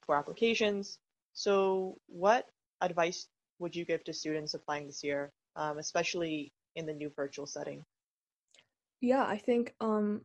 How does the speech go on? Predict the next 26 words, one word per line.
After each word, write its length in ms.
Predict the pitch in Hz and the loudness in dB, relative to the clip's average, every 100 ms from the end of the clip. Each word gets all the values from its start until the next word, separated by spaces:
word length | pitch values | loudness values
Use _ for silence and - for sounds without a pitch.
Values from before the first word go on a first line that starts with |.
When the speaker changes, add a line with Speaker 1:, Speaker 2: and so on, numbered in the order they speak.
| _ - | _ 0
Speaker 2:
something 320 | - 262 254 | 6 8 10
that's 160 | 240 226 | 8 6
very 200 | 226 214 | 6 6
important 480 | 208 208 202 202 214 | 4 4 4 4 2
within 260 | 202 202 | 2 2
any 180 | 202 202 | 2 0
process, 720 | 202 190 202 - 240 254 - - | 2 2 2 2 2 0 -6 -8
um, 220 | 208 196 | -4 0
with, 160 | 202 202 | 0 0
when 160 | - 202 | 0 -2
you're 100 | 190 | -2
competing, 680 | - 208 - 202 208 214 - _ _ - _ _ _ _ | -2 -4 -2 4 4 4 -2 _ _ -20 _ _ _ _
like, 200 | 196 196 | 4 4
especially 460 | 226 254 302 302 240 | 4 6 6 8 6
in 80 | 220 | 6
such 240 | 220 220 | 4 4
a 80 | 190 | 4
rigorous 420 | 185 196 190 196 | 4 4 4 2
process, 540 | - 202 214 - 208 | -2 0 0 2 0
I 100 | - | 2
think 260 | 196 202 202 | 0 0 0
collaboration 760 | - 196 196 202 196 190 - - | 2 4 6 6 6 6 2 -4
is 100 | - | 0
so 220 | 190 185 | 2 2
important 420 | 208 190 190 214 | 2 2 2 2
nowadays. 560 | 214 220 233 240 254 | 4 6 6 6 4